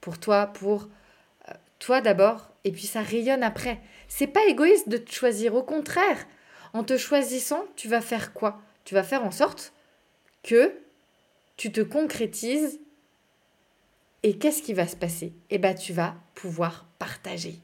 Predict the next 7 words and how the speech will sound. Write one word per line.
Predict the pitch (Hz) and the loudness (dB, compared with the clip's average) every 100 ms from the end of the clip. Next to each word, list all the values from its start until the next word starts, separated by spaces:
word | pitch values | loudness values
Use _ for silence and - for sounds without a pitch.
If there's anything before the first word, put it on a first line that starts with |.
| _ _ _ _ _ _ _ - | _ _ _ _ _ _ _ -14
Tu | 185 | -4
vas | 196 | -4
pouvoir | 202 214 233 233 | -4 -2 -2 -2
partager | 233 - 262 247 277 | -6 -2 -2 0 -4
toute | - - - - - - | -6 -18 -18 -20 -20 -20
cette | - 226 220 262 | -8 -6 -2 0
énergie | 233 240 233 226 285 | 0 0 -2 -2 -4